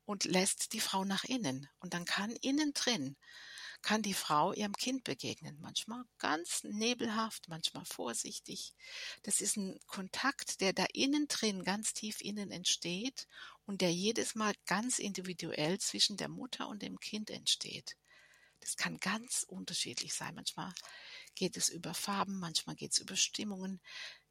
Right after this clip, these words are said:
D-, es ist so, dass da ein Raum entsteht, wo die zwei sich begegnen können und das Kind auch die Möglichkeit hat, „Ich zeig mich oder ich versteck mich und heute bin ich da.“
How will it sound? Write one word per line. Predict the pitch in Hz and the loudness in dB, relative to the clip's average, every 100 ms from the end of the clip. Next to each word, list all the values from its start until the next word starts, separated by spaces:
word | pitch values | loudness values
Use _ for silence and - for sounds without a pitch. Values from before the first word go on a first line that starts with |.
| - | -10
D-, | - | -4
es | 190 - | -2 2
ist | 214 - | 4 4
so, | 247 | 4
dass | 226 226 - | 4 4 6
da | 208 185 | 8 8
ein | 196 190 185 | 8 4 4
Raum | 165 151 226 285 | 2 2 4 0
entsteht, | - 226 - 220 214 | 0 4 4 4 0
wo | 196 | -2
die | 202 190 | -2 0
zwei | - - 190 | 0 2 2
sich | 196 - | 2 -2
begegnen | 185 180 175 - 220 220 | -4 -2 -2 -2 -6 -8
können | - 254 294 | -10 -6 -4
und | - 190 | -6 -8
das | - | -10
Kind | - 220 294 - | -6 -2 -2 -2
auch | 180 185 247 | -2 0 -2
die | - | -6
Möglichkeit | 175 170 - - - 208 | -4 -4 -6 -4 -2 0
hat, | 214 - | -2 -6
„Ich | - | -4
zeig | - 202 294 | 0 0 0
mich | 285 | -6
oder | - 160 | -6 -10
ich | |
versteck | - - 185 - | -6 -6 -4 -6
mich | 196 175 | -8 -8
und | 160 | -8
heute | 151 | -6
bin | - 139 | -6 -6
ich | - | -4
da.“ | - 139 240 | -2 0 -2